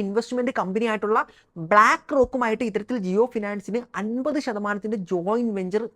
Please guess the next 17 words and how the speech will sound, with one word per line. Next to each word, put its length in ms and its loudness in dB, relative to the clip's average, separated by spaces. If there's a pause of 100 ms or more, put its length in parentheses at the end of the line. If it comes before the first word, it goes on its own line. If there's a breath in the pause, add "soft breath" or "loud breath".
ഉള്ളതായിട്ട് 500 2
കാണാൻ 260 4
പറ്റുന്നുണ്ട്. 340 -2 (160 loud breath)
അപ്പോൾ 180 6
അടുത്ത് 260 6
നമ്മൾ 160 6 (100)
നോക്കുകയാണെങ്കിൽ 580 4 (100)
ഇന്ത്യയിലെ 420 2
മ്യൂച്വൽ 320 -2
ഫണ്ട് 220 -2
ഇൻഡസ്ട്രി 340 -2
എന്ന് 140 2
പറയുന്നത് 340 0 (180)
അതിന്റെ 240 0 (160)
asset 280 -2 (120)
under 180 -2 (180)
management-ിനെ 720 2